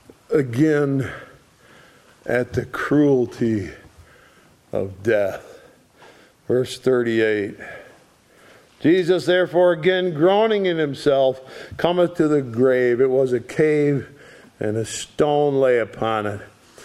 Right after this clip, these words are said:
And Jesus said, "Take ye away the stone." And Martha, the sister of him that was dead, said unto him, "Lord, by this time he stinketh, for he's been dead four days." I love that.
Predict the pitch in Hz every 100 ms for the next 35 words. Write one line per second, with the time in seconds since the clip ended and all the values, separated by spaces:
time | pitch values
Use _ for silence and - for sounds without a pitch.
0 | - - - 117 117 151 135 131 110 123
1 | 117 - 160 151 151 147 131 139 135 127
2 | 107 - - 175 185 196 117 - - -
3 | _ _ _ _ _ _ _ _ - -
4 | - - - - 110 107 151 165 156 151
5 | 139 - - - - 127 - 214 214 196
6 | 180 185 180 180 180 165 139 156 190 175
7 | 180 175 175 165 175 160 170 175 175 165
8 | 175 170 - 170 165 147 127 - 185 190
9 | 196 151 - - - - - - 120 123
10 | 110 117 113 113 117 107 95 - - -
11 | - - - - - - 110 104 98 95
12 | 90 85 - - - - 113 123 101 90
13 | 98 98 92 78 76 87 - -